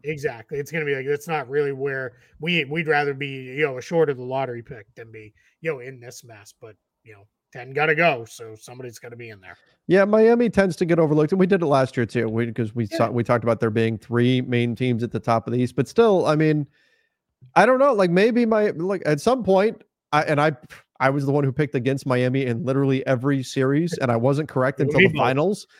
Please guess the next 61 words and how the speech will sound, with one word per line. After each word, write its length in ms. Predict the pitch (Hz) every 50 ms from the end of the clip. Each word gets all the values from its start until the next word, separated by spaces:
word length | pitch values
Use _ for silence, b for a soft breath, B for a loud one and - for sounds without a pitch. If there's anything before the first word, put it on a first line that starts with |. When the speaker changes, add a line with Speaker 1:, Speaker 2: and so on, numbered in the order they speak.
| B B B B B
Speaker 2:
<laughs> 260 | 156 175 190 180 -
Um, 260 | 175 170 147 131 120 123 _ b b b b b b b b b b _ -
so, 500 | - - - 196 180 170 165 160 147 - _ _
uh, 100 | - 160 165 - - -
uh, 80 | 156
maybe 340 | 156 139 151 151 147 165 165
this 220 | 151 160 143 -
is 100 | 139 120
foolish, 400 | - - 147 147 156 180 180 -
but 160 | - - 156 -
I 160 | 156 160 165
just 200 | 170 185 143 -
don't 200 | 170 160 160 143
see 140 | - - 165
them 160 | 151 151 143
as 80 | 143 131
being 280 | 131 147 147 143 135
on 100 | 135 131
the 80 | 131 123
same 240 | - - 139 131 120
level 360 | 123 131 131 131 120 113 - -
as, 540 | 127 127 120 120 117 120 117 104 - - - _ _ _ _ _ -
uh, 200 | - 117 117 117
as 200 | 110 131 127 120 107
those 200 | 127 123 120 -
top 260 | - 127 117 - -
three 260 | - 120 120 120 127
in 120 | 127 123 117
the, 200 | 117 120 120 -
in 140 | 135 127
the 80 | 117 123
East. 320 | 123 127 123 123 120 -
And 220 | - 139 123 120 120
again, 320 | 131 127 117 135 127 113
maybe 240 | 113 123 127 117 147
I'll 80 | 139 135
be 140 | 127 143
proven 380 | 123 - - 160 156 131 139 127
wrong, 340 | 135 143 143 151 160 156 151
and 80 | 131
it'll 100 | 123 123
be 140 | 113 127 123
a 60 | 120
really 240 | 117 120 131 135 131
exciting 360 | 127 113 - 131 127 131 127
postseason 420 | 123 131 127 123 - 135 127 117 117
again. 220 | 117 123 147 135
But 100 | 110 113
I 60 | 117
think 180 | 113 - 127 123
it's 120 | 127 -
another 200 | 127 127 123 123
year 220 | 127 127 139 127 120
of, 100 | 113 113
of 240 | 117 120 113 117 -
the 80 | 123
Celtics, 360 | 120 - 139 135 - 127 113
the 80 | - 123
Bucks, 220 | 117 131 127 -
the 60 | - 120
Sixers, 400 | - 156 156 - - 131 113